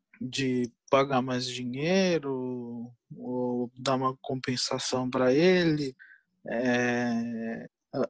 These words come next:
antes de realmente descartar. Mas na minha visão, o, assim, na minha visão, o Ramírez, ele fez a coisa certa, assim, porque a gente sabe como que é o mercado de técnico,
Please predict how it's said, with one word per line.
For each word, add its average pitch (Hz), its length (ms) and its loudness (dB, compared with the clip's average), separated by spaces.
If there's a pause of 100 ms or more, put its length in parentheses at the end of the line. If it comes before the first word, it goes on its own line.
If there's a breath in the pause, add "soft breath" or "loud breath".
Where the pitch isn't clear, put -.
antes 139 400 2
de 131 120 4
realmente 139 520 0
descartar. 135 800 2 (600 soft breath)
Mas 165 500 -2 (280)
na 190 240 2
minha 220 260 4
visão, 202 600 2
o, 202 600 0 (600)
assim, 143 580 -8
na 151 160 -2
minha 170 220 2
visão, 160 380 0
o 143 1120 2
Ramírez, 156 520 2
ele 156 160 0
fez 156 280 0
a 156 60 -2
coisa 160 340 4
certa, 131 540 0
assim, - 340 -14
porque 123 520 -8
a 127 60 -4
gente 139 240 -4
sabe 156 300 4
como 160 240 -4
que 160 120 0
é 156 160 4
o 151 60 0
mercado 156 460 0
de 151 180 -6
técnico, 156 720 -4